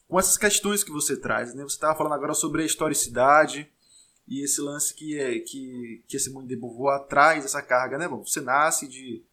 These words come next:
você vem de, de algum lugar e tal, e,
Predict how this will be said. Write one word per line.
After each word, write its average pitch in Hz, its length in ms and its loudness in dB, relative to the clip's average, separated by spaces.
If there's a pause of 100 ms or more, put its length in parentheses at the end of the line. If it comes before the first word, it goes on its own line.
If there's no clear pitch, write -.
(100)
você 135 200 -8
vem 143 480 -10
de, 123 160 -16
de 113 120 -8
algum 127 240 -6
lugar 120 460 0
e 117 40 -8
tal, 135 600 0 (800)
e, 139 340 -8